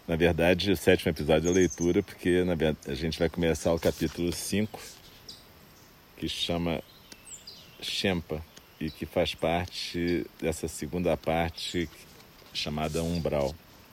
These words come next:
Não sei se vocês lembram da, da, da última vez, Klesha é como a gente chama os obstáculos ou fixações neuróticas, e Shempa é como a gente chama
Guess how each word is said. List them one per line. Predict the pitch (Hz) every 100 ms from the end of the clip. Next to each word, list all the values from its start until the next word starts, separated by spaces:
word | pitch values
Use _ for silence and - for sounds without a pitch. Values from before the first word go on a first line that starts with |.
| - - - - - - - - - - - - - - - - -
Não |
sei | - 90
se |
vocês | - 87
lembram | 87 92 107 98
da, | 82 78
da, | 62 73 -
da | -
última | 82 - 82
vez, | 73 90 98 98 - - -
Klesha | - 90 98 107 - 117 113 - - - - - - -
é | 87 80
como | 90
a | 82
gente | 87 82
chama | - 82 82 80
os | 71 76
obstáculos | 71 - - 82 95 90 - 73 67
ou | 76
fixações | 71 80 73 - 73 - 76 78
neuróticas, | 80 73 78 90 90 - 82
e | 78
Shempa | - - 101 -
é |
como | 82 87
a | 82
gente | 82 78
chama | - - 85 85 73